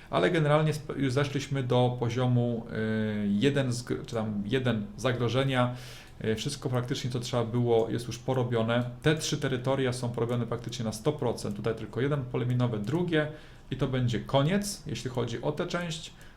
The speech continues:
Tutaj pole minowe, straszak, tutaj będzie koniec w tym miejscu, no i potem jakieś drobne rzeczy po tej stronie i też będzie koniec. Także moi drodzy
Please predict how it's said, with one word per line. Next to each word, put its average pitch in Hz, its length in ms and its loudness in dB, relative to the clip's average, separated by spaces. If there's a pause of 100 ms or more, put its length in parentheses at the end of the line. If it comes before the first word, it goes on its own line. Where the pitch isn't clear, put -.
(120)
Tutaj 139 300 0
pole 135 280 2
minowe, 123 300 0
straszak, 123 600 -2
tutaj 113 220 -4
będzie 113 240 -2
koniec 101 260 0
w - 60 -8
tym 180 180 0
miejscu, 156 500 0
no - 60 -4
i 185 60 -2
potem 135 280 -2
jakieś 123 280 -2
drobne 113 340 -2
rzeczy 110 380 0 (680)
po 135 100 6
tej 131 180 0
stronie 120 460 2 (120)
i 143 60 2
też - 600 2
będzie 113 420 0 (320)
koniec. - 460 8 (400)
Także 123 200 2
moi 262 140 6
drodzy 196 280 2